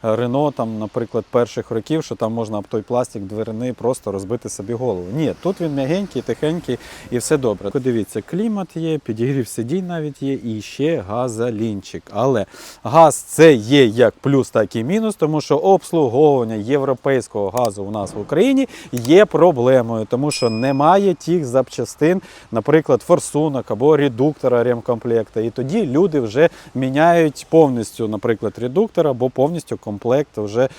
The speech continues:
форсунок. Тому я б, типу, від себе, коли у вас газ такий старий, то краще, щоб не було газу, його поставити самому, щоб було де обслуговувати, і плюс у вас буде гарантія.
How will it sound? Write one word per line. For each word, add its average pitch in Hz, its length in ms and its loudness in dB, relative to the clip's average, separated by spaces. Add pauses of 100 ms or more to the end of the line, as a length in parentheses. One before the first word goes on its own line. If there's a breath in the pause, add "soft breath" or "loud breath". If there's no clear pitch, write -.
(120)
форсунок. 127 540 -2
Тому 165 280 -2
я 180 200 4
б, - 100 2
типу, 175 260 0
від 165 160 -2
себе, 180 300 2
коли 147 240 0
у 143 40 2
вас 139 180 2
газ 135 180 2
такий - 280 -6
старий, 160 320 -4
то 139 140 -6
краще, 139 380 0 (240 loud breath)
щоб - 180 -12
не 151 80 0
було 123 280 0
газу, 117 340 -2
його 98 200 -6
поставити 107 560 -4
самому, 110 440 -10
щоб 95 160 -14
було 104 220 -8
де 101 180 -2
обслуговувати, 107 640 -6
і 90 40 -8
плюс - 280 -8
у 92 40 -10
вас 104 160 -6
буде 92 260 -10
гарантія. 98 460 -6